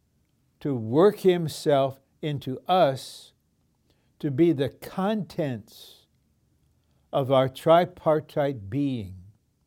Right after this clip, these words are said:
And then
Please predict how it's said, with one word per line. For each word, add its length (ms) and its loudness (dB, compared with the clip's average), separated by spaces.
And 240 -2
then 720 2